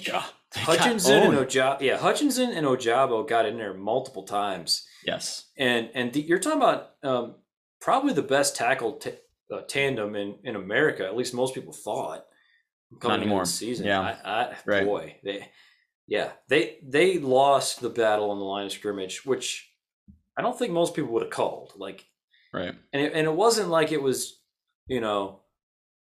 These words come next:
Speaker 2: super tight and Michigan just got a few in there. Like, no, like, they,
Speaker 1: Mm-hmm.
Speaker 2: they lost the battle. Uh, Trayvon Henderson, I mean, he had a pretty good game, had a couple touchdowns.
Speaker 1: He was okay. Yeah. Mm-hmm.
Speaker 2: But four point four yards per carry.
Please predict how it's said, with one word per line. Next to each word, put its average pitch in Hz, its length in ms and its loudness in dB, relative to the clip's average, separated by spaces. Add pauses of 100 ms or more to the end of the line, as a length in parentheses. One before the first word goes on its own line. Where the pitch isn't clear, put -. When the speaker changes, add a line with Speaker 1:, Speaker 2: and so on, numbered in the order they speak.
(120)
Speaker 2:
super 156 400 0
tight 120 460 2
and 120 120 -6
Michigan 117 380 -2
just 104 180 -4
got 117 160 0
a - 40 -6
few 113 260 -4
in 107 160 -2
there. 95 260 -8
Like, 98 280 -10
no, 120 240 2
like, 110 260 0
they, 139 220 0
Speaker 1:
Mm-hmm. 120 200 -6
Speaker 2:
they 135 140 2
lost 185 400 0
the 117 60 -4
battle. 107 320 -2 (100)
Uh, 95 140 -10 (720)
Trayvon 202 320 4
Henderson, 156 460 0
I 127 80 -6
mean, 127 140 0
he 196 180 -2
had 240 220 4
a - 160 0 (840)
pretty 151 240 0
good 240 220 -2
game, 151 560 0
had 143 160 2
a 135 40 2
couple 143 280 -2
touchdowns. 151 480 2
Speaker 1:
He - 80 8
was - 100 4
okay. 90 140 4 (640)
Yeah. - 140 -2 (200)
Mm-hmm. 151 240 2
Speaker 2:
But 180 400 4
four 196 260 4
point 190 220 0
four 170 240 4
yards 147 300 2
per 135 140 -2
carry. 107 520 0